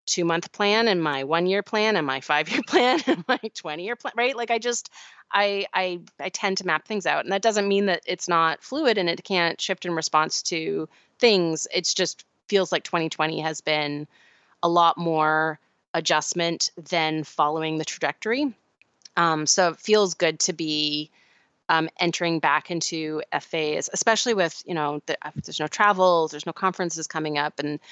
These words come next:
those tend to always, um,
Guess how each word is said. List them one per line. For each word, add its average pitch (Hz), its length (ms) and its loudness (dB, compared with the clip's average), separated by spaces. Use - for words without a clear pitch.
those 220 200 6
tend 180 280 2
to 160 380 -6
always, 156 680 -2
um, 156 420 -2